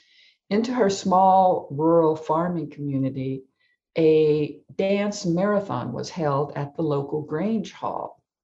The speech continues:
So in her memories, and, you know, clearly this wasn't a regulation dance marathon, but some version of a dance marathon. But in her recounting of this experience,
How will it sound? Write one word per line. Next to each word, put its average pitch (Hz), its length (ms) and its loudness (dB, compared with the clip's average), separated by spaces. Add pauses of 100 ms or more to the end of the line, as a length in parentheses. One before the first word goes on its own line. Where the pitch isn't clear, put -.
(560)
So 170 380 2
in 170 140 0
her 254 340 0
memories, 156 600 0
and, 147 560 -4 (240)
you 175 80 -6
know, 175 60 -2
clearly 233 420 4
this 160 240 0
wasn't 160 400 -2 (320)
a 156 60 2
regulation 139 800 0
dance 135 340 -4
marathon, 131 460 -2
but - 140 -8
some 214 180 -2
version 139 400 0
of 131 100 -6
a 143 40 -4
dance 135 380 -4
marathon. 117 640 -10 (960)
But 175 240 2
in 180 100 -2
her 247 580 2
recounting 214 1080 -6 (240)
of 180 160 -8
this 208 220 0
experience, 208 760 -4